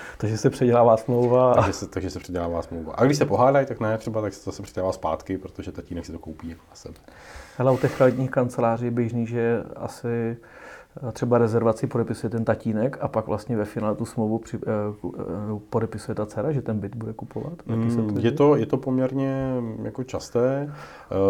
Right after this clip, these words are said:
Speaker 2: Eh, někdy, mm, se to udělá tak, že tam je i, jako, mm, plná moc a má to hlavu
Speaker 1: Mhm.
Speaker 2: a patu pr-, z hlediska té právní stránky. Někdy je to opravdu takový ten, jako, běžný příběh, že to podepíše ten, kdo, kdo to, jako, fakticky ten, ten obchod, jako, řeší, ale formálně to potom bude kupovat někdo úplně jiný.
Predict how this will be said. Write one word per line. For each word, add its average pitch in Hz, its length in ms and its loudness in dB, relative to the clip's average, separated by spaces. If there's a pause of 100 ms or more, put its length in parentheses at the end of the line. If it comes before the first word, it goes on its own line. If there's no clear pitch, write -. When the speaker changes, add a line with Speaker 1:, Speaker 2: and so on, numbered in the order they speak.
(240)
Speaker 2:
Eh, 95 40 4
někdy, 113 680 4
mm, 104 500 -2
se - 140 -12
to 107 100 -2
udělá 104 340 0
tak, 92 200 -4
že 98 100 -6
tam 101 240 -2
je 98 120 0
i, 95 140 -2 (160)
jako, 101 240 -4
mm, 98 640 -6
plná 101 300 2
moc 95 400 0
a 98 60 -2
má 92 180 0
to 95 120 -2
hlavu 95 160 0
Speaker 1:
Mhm. 101 80 2
Speaker 2:
a 92 40 2
patu 104 260 -4
pr-, 98 520 -6
z 95 80 -8
hlediska 98 240 -6
té 98 140 -4
právní 95 240 -4
stránky. 98 440 -4
Někdy 95 200 -2
je 92 60 -2
to 92 140 -4
opravdu 92 440 -4 (380)
takový 87 280 -8
ten, 85 120 -10
jako, 85 180 -6
běžný 90 320 -4
příběh, 90 460 -2
že 85 140 -6
to - 160 -12
podepíše 87 480 -6
ten, 87 160 -10
kdo, 87 640 -4
kdo 87 140 -6
to, 87 140 -8
jako, 92 140 -4
fakticky - 520 -4
ten, 90 220 -8
ten 90 140 -6
obchod, 87 300 -8
jako, 87 180 -6
řeší, 87 420 -8
ale 87 100 -4
formálně 87 460 -4
to 87 80 -8
potom - 220 -10
bude 82 120 -6
kupovat 82 240 -12
někdo 80 160 -12
úplně 78 240 -14
jiný. 78 120 -16